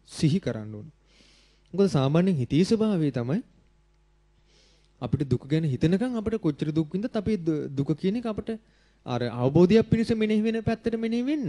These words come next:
නැහැ. නිකන් නම් ඉතින් මතක් වෙනවා "අනේ මං හරි කාලකන්ණි විඳුනවා විඳුනවා කියලා වරක් නැහැ" කියලා. ඒක අර අවබෝධයක් පැත්තට එන ක්‍රමයක් නෙවෙයිනේ. නමුත් අපිට අර දුක්ඛාරි සත්‍ය නෝනින් මෙනෙහි කරනවා නම් අපිට ඒක හරි උපකාරය අප්‍රමාදී පිණිසත්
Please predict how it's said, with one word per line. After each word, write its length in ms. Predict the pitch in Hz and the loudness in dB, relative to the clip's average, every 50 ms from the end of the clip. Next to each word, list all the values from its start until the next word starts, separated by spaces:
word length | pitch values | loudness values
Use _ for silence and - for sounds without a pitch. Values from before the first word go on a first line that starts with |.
| 117 | -4
නැහැ. 100 | 107 92 - - _ _ _ _ _ _ _ _ _ _ _ _ _ _ _ _ _ _ _ _ _ _ _ - | -6 -8 -14 -20 _ _ _ _ _ _ _ _ _ _ _ _ _ _ _ _ _ _ _ _ _ _ _ -10
නිකන් 260 | 117 117 - 147 151 | -10 -4 0 0 0
නම් 100 | 175 208 | 2 0
ඉතින් 200 | 208 190 214 202 | 0 -2 -2 -2
මතක් 240 | 196 185 196 190 190 | -4 -4 -6 -8 -8
වෙනවා 180 | 175 165 156 | -8 -8 -6
"අනේ 160 | 151 156 151 | -6 -6 -4
මං 160 | 147 143 143 147 | -6 -6 -6 -6
හරි 180 | 143 139 143 139 | -8 -8 -8 -8
කාලකන්ණි 580 | 143 139 135 139 139 - 139 131 139 139 143 147 165 _ _ _ _ _ _ _ - | -6 -6 -6 -8 -8 -8 -8 -8 -8 -8 -10 -10 -14 _ _ _ _ _ _ _ -4
විඳුනවා 460 | 143 139 135 139 135 131 135 135 135 | -4 0 0 0 0 0 -2 -4 -4
විඳුනවා 380 | 135 131 127 135 135 139 139 139 | -4 -6 -6 -6 -6 -6 -8 -6
කියලා 200 | - 139 143 151 | -6 -4 -4 -2
වරක් 180 | 160 185 196 | -2 -2 -2
නැහැ" 200 | 220 151 117 107 | -2 -4 -4 -4
කියලා. 220 | 101 104 107 117 - _ _ _ _ _ _ - | -6 -10 -14 -16 -18 _ _ _ _ _ _ 2
ඒක 180 | 139 156 160 175 | 4 4 4 4
අර 100 | 170 135 | 2 0
අවබෝධයක් 420 | 117 117 123 135 156 165 196 208 196 | 0 -2 2 2 4 4 4 4 2
පැත්තට 300 | - 214 208 - 208 214 | 0 -2 0 0 -2 -2
එන 120 | 208 214 | -2 -4
ක්‍රමයක් 320 | 196 208 214 202 190 160 | -2 -2 -2 0 0 0
නෙවෙයිනේ. 460 | 147 160 208 247 262 247 233 226 220 240 _ _ _ _ _ _ _ _ _ _ _ _ _ _ _ _ _ _ - - | 0 0 0 0 0 -2 -4 -8 -12 -14 _ _ _ _ _ _ _ _ _ _ _ _ _ _ _ _ _ _ -4 0
නමුත් 240 | 143 180 208 - | 2 2 4 4
අපිට 160 | 185 156 160 151 | 4 4 4 4
අර 100 | 139 123 | 2 4
දුක්ඛාරි 540 | 113 135 135 - - - 220 247 269 285 254 | 2 2 2 2 0 2 2 4 4 4 2
සත්‍ය 440 | - 226 208 180 - - - 127 123 147 226 _ _ _ _ _ _ - | 0 0 -2 -2 -2 -4 -4 -2 -2 -2 -2 _ _ _ _ _ _ -2
නෝනින් 300 | 147 156 170 175 170 160 | 2 4 4 4 4 2
මෙනෙහි 240 | 151 143 135 131 135 | 0 0 0 0 -2
කරනවා 360 | - 131 120 117 113 110 110 | -2 -6 -8 -8 -8 -8 -8
නම් 160 | 131 202 294 - _ _ _ _ _ _ _ _ _ _ _ - 117 | -8 -8 -8 -10 _ _ _ _ _ _ _ _ _ _ _ -14 -8
අපිට 180 | 107 - 165 | -6 -4 -4
ඒක 120 | 214 202 175 | -2 -2 0
හරි 200 | 139 139 180 214 | 0 0 0 0
උපකාරය 460 | 156 139 139 - 135 135 135 131 123 | -2 -2 -4 -6 -6 -6 -4 -4 -6
අප්‍රමාදී 640 | 104 104 - - - 120 127 135 151 175 180 180 139 | -6 -8 -8 -6 -6 -2 0 2 2 4 4 2 0
පිණිසත් 460 | - 120 113 110 - - 160 220 | 0 -4 -8 -6 -2 0 -2 -2